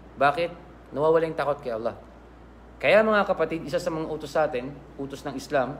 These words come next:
na wala kang kakaibiganin maliban na lamang yung may takot kay Allah. Bakit? Sapagkat yung taong, yung taong may takot kay Allah, papayuhan ka niya, itutuwid ka niya kapag nagkamali ka,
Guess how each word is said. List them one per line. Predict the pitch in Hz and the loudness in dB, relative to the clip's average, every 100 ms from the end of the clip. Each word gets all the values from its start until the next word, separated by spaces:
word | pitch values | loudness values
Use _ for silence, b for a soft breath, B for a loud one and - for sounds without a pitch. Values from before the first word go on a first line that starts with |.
| - | -12
na | 123 127 | -8 -2
wala | 135 156 180 | 0 2 0
kang | 185 | 0
kakaibiganin | 170 170 165 151 170 185 180 156 | -2 -2 -2 2 4 4 2 -4
maliban | 160 170 160 | -4 -4 -2
na | 156 | 0
lamang | 165 160 151 | 0 0 -4
yung | 147 | -4
may | |
takot | 147 143 147 | -4 -4 -4
kay | 147 | -4
Allah. | 131 143 127 110 | -4 -2 -2 2
Bakit? | 180 190 151 - - - B B - | 2 4 -2 -4 -18 -20 B B -8
Sapagkat | 147 160 208 202 | -4 0 0 0
yung | 196 | 0
taong, | 190 196 208 202 | 2 4 4 -2
yung | 165 175 | -4 0
taong | 190 196 | 2 4
may | 202 196 | 2 0
takot | 190 202 | 0 0
kay | 190 180 | -2 -2
Allah, | 180 180 | 0 2
papayuhan | 147 143 151 151 147 | 2 0 0 0 0
ka | 147 | -4
niya, | 147 160 165 - - - | -4 -6 -8 -16 -20 -14
itutuwid | 156 175 175 170 165 | -6 -4 -2 -2 0
ka | 160 | 0
niya | 160 | 0
kapag | 147 156 | 0 -2
nagkamali | 147 147 147 139 165 175 | 0 0 2 0 0 4
ka, | 175 175 | 4 4